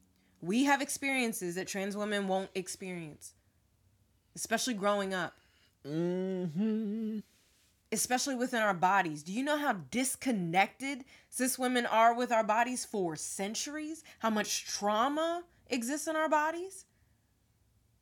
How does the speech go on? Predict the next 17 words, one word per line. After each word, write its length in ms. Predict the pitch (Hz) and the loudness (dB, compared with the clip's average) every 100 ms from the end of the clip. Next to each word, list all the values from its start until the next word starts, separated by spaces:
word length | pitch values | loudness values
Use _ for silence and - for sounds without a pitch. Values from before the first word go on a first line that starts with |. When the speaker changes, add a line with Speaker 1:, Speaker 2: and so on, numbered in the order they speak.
| - | -2
Speaker 1:
That's 180 | 262 247 | -2 4
not 220 | 320 320 | 4 4
something 540 | 330 320 311 285 277 277 | 4 2 4 0 0 -2
that 140 | 262 269 | 0 0
trans 280 | 269 269 | 0 -2
women 280 | 254 269 262 | -2 0 0
have. 480 | 262 277 311 269 156 - _ - | 0 -2 -4 -6 -8 -14 _ -4
That's 160 | 240 247 | -2 0
a 40 | |
different 600 | 208 139 285 311 320 285 | 0 6 4 6 2 4
experience 640 | 262 - - 285 339 262 190 | 0 -4 -4 0 2 2 0
that 160 | 196 190 | -4 -2
they 120 | 185 | -2
have. 300 | 180 160 - | 0 -4 -6
Speaker 2:
Right. 180 | - - _ _ _ _ - | -12 -14 _ _ _ _ -4
Speaker 1:
So 140 | 240 | 0
sometimes 800 | 240 330 370 381 370 339 302 285 | 4 4 6 6 8 6 4 -2